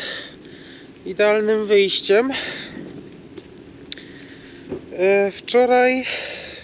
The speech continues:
określono to tak, że, że się jedna z moich transpłciowych znajomych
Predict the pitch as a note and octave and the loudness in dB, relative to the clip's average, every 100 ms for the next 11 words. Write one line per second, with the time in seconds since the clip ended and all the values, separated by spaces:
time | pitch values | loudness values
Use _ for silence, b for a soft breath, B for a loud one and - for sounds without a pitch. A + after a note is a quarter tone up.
0 | B B B B B B B B - G3+ | B B B B B B B B -4 -4
1 | - A3 - B3 A#3 A#3 A#3 A3 G#3+ G3+ | 2 2 4 2 4 2 0 2 4 4
2 | F3+ F3+ F#3+ G3 B B B B B B | 2 2 4 4 B B B B B B
3 | B B B B - - - - - G3 | B B B B -20 -10 -4 -2 0 4
4 | G3 G3 G3+ G3+ G3+ G3+ G3+ G3+ G3 - | 4 4 2 0 0 0 2 2 2 -4
5 | - - G3 F#3+ - G#3 F#3+ - F#3+ F3+ | -8 -6 -6 -6 -2 -2 0 -2 0 2
6 | F#3+ F3+ F#3+ F3+ E3+ E3+ F#3+ A#3+ - | 2 0 0 2 4 2 2 0 -4